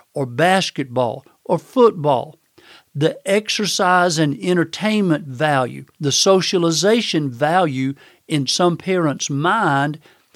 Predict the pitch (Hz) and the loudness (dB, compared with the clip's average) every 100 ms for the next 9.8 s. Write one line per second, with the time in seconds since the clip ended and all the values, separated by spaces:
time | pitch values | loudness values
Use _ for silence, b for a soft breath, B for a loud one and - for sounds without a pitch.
0 | b b _ - 170 135 160 180 185 - | b b _ -2 -2 0 2 2 2 -2
1 | 185 170 - 233 - 185 - 160 123 120 | -2 -4 0 0 0 -4 -4 -6 -6 0
2 | 185 226 - 190 - 143 135 135 139 139 | 2 2 -2 -8 -4 0 0 0 -2 -2
3 | 139 - 180 190 - 143 139 139 b b | -4 -6 -4 -4 -2 -2 -2 -6 b b
4 | b 123 135 131 - _ _ 131 120 139 | b -6 -4 -4 -8 _ _ -12 -2 0
5 | 127 - - 180 180 226 202 175 233 247 | 0 -6 -8 -4 0 -2 -2 -2 0 2
6 | 247 180 175 175 180 156 156 160 127 131 | 2 -2 -4 -2 0 -2 -4 -6 -2 -2
7 | 127 143 170 165 - - 143 127 120 135 | -2 0 0 0 -6 -6 -6 -6 -4 0
8 | 180 156 - 147 135 - _ _ _ - | 2 0 -2 -2 -2 -6 _ _ _ -10
9 | - 156 143 139 143 156 139 110 | -2 -2 -2 -2 2 2 -2 -8